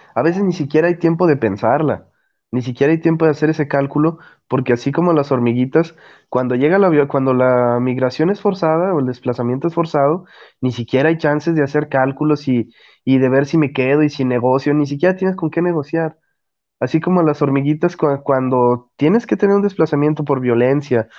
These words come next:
eh, por una guerrilla, por presión del narcotráfico, ves, pélate y,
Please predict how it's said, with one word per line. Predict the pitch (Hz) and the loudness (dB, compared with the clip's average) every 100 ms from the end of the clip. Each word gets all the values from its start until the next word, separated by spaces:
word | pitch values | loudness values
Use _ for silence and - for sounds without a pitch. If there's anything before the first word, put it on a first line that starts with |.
| - - | -20 -4
eh, | 127 127 127 | 0 2 2
por | 127 135 | 0 0
una | 147 | 2
guerrilla, | 147 131 123 131 139 135 123 117 | 0 -2 -2 -2 -2 0 0 0
por | - 123 | -2 -4
presión | 120 131 135 | -4 -4 -2
del | 143 160 | 0 0
narcotráfico, | 147 131 113 127 151 147 185 - _ _ - 139 135 | 0 -4 -4 -4 -4 -6 -6 -8 _ _ -4 0 2
ves, | 120 123 151 | 4 2 0
pélate | - 139 156 175 185 175 | 0 2 4 4 4 4
y, | 131 | 4